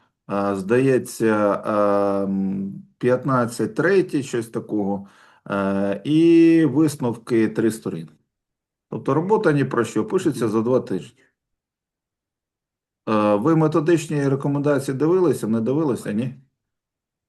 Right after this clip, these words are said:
Speaker 2: Дивився.
Speaker 1: Нічого? Значить, з чого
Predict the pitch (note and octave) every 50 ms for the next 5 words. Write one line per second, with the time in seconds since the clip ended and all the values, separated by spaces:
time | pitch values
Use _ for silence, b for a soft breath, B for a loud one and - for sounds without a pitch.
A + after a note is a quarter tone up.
0 | _ - B2+ B2 B2+ B2 A#2 A2+ G2 G#2 G#2+ - F3 F3+ D3+ C3 A#2 - _ _
1 | - - - _ _ _ _ _ _ _ _ _ _ _ _ _ _ _ _ _
2 | _ _ _ _ _ _ _ - A2+ A#2+ A2+ - B2 A#2 - - _ - - -
3 | - F#3+ G#3 F3+ F3+ F3+ D#3+ C#3+ - - -